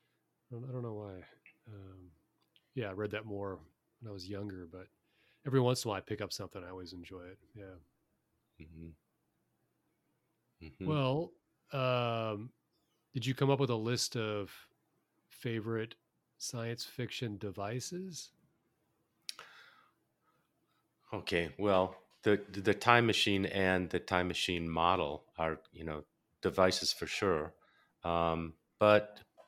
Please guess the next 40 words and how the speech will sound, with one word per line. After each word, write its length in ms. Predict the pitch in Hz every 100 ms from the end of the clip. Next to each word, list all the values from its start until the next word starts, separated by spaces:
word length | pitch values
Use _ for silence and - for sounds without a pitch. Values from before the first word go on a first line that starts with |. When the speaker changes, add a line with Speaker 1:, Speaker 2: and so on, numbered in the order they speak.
| -
Speaker 2:
past 460 | - 135 165 -
that, 380 | 147 170 95 - - - - - - - _ _ - _ _ - - - -
what, 300 | 120 127 - -
what 240 | 113 127
did 200 | 131 127
you, 80 | 127 -
no, 420 | 110 131 151 95 - -
what 160 | 113 120
did 180 | 127 -
you 60 |
come 180 | - 113
up 160 | 92 -
with? 140 | 82 - _ _ _ _ _ _ _ _ _ - -
Speaker 1:
Yeah, 220 | 139 123
I 80 | 117
couldn't 240 | - 156 123
do, 180 | 131 131
I 40 |
couldn't 220 | - 143
get, 140 | 127 135
I 40 |
couldn't 220 | 139 139
get 200 | 123 135
to 120 | -
a 60 | 113
top 320 | - 113 104
three. 460 | - 107 110 101 92 - _ _ _ _ _ - -
I, 40 |
I, 220 | 117 123 110 151
I 60 |
tried 280 | - - 123
Speaker 2:
Yeah. 60 | 117
Speaker 1:
to 60 |
make 260 | 110 110 107
a 100 | 104
number 420 | 104 113 107 101 -
two 440 | - 135 127 113 101
with, 340 | 101 98 -
um, 540 | 101 98 95 90 87 - _ _ _ _ -
like, 160 | 110